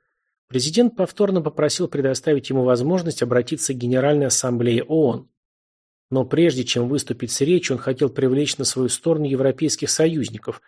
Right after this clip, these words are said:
и встретился с премьер-министром Великобритании Уинстоном Черчиллем. "Людям всюду нужна власть", сказал ему Эйзенхауэр.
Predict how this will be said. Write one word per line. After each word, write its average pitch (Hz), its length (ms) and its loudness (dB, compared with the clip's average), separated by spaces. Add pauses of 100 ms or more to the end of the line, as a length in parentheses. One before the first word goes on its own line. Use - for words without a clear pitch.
(340)
и 139 40 -4
встретился 185 520 -2
с - 80 -6
премьер-министром 143 800 0
Великобритании 127 800 0
Уинстоном 131 540 -2
Черчиллем. - 580 -2 (1000)
"Людям 185 360 2
всюду 190 280 -2
нужна 180 300 2
власть", 190 300 2
сказал 123 320 0
ему 120 240 0
Эйзенхауэр. 123 600 -4